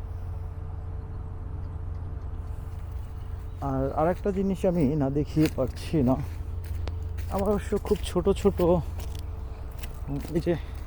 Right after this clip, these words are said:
একদম ছোট একটা কোতবাল গাছে ফুল সেট হয়ে গেছে, কোতবাল। এই যে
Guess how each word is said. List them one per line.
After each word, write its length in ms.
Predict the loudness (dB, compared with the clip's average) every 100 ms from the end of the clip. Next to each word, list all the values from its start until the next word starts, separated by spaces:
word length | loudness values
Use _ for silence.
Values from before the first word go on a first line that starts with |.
| -6 -6 -8 -8 -6 -6 -6 -6 -6 -4
একদম 380 | -2 -2 -2 -2 -2
ছোট 340 | -2 0 2
একটা 480 | 2 2 2 2 2 -2 -4 -4 -6 -6 -6 -6 -6 -6 -4
কোতবাল 280 | -2 2 4
গাছে 220 | 4 0
ফুল 180 | -2 -2
সেট 220 | -2 -2 -2
হয়ে 160 | -4
গেছে, 220 | -4 -4
কোতবাল। 420 | -4 -4 -4 -4 -4 -6 -6 -6 -6 -6 -4 -6 -4 -4 -4 -4 -4 -4 -4 -4 -4 -4 -6 -6 -6 -6 -6 -6 -6 -6 -6 -6 -6 -8 -6 -6 -6 -6 -6 -6 -6
এই 100 | -4
যে 120 | -4